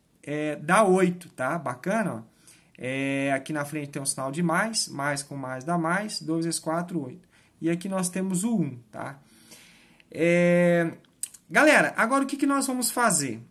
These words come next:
Pra encontrar o valor de x,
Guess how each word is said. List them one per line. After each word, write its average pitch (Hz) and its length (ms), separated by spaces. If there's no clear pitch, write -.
Pra 226 120
encontrar 262 440
o 190 40
valor 180 280
de 139 120
x, - 800